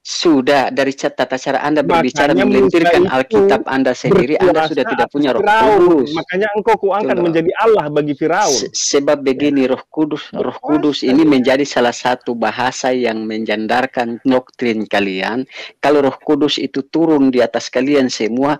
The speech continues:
Speaker 1: Tuhan kalian tidak akan menjadi dua. Orang Yahudi menggunakan kitab Perjanjian Lama yang dibawa Musa, ditulis Musa, mereka tidak menyembah Yesus. Kalian-kalian ini menyembah Yesus. Satu kitab, dua Tuhan.
Speaker 2: Orang
Speaker 1: Ini sudah
Speaker 2: Yahudi,
Speaker 1: berbeda.
Speaker 2: Pak,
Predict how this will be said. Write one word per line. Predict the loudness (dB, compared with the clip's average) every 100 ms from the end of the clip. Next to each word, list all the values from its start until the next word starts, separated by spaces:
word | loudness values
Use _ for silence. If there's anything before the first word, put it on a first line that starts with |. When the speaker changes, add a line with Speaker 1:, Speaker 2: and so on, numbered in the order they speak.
| -8 -20 _ 0
Speaker 1:
Tuhan | 2 2 0
kalian | 0 0 0
tidak | 0 -2 -2
akan | -2 0
menjadi | 0 0 0
dua. | 0 0 2 0
Orang | 0 0 0 2
Yahudi | 0 0 -2 0
menggunakan | 0 0 0 -4 -4 -4
kitab | -4 -4 -4
Perjanjian | -4 -2 0 2
Lama | 2 2 0
yang | 0 -2
dibawa | -2 -2 0
Musa, | 0 -4 -2
ditulis | -6 -4 -8 -4
Musa, | -4 -4 -4 -6 -10 -8
mereka | 0 0 0
tidak | 0 2
menyembah | 2 0 0 0
Yesus. | -2 -4 -10
Kalian-kalian | -4 -2 0 0 2 2
ini | 0 0
menyembah | 2 2 2 2
Yesus. | 4 2 0 -8 -10 -16 _ _ _
Satu | _ -6 -4
kitab, | -2 -2 0 0
dua | 2 0
Tuhan. | -2 -4 -2 -4 _ _ _ _
Speaker 2:
Orang | -2 2 2
Speaker 1:
Ini | 2
sudah | 2
Speaker 2:
Yahudi, | 4 2
Speaker 1:
berbeda. | 2 2 2 0 -2 -10 _ _ _
Speaker 2:
Pak, | -2 -2